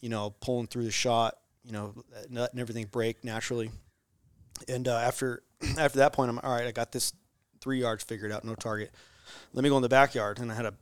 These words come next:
I had a bale set up in the backyard, and I started shooting at ten yards,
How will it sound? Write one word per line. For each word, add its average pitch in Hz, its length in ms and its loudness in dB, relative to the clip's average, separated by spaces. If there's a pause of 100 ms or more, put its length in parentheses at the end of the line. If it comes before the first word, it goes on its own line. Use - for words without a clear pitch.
I 107 60 -8
had 120 140 -2
a 101 40 -10
bale 117 220 0
set 113 180 -2
up 107 80 -8
in 110 40 -18
the 104 60 -14
backyard, 117 500 -6 (120)
and 107 360 -10
I 110 280 -8
started 120 280 0
shooting 131 220 -4
at 107 80 -14
ten 131 240 -4
yards, 113 500 -6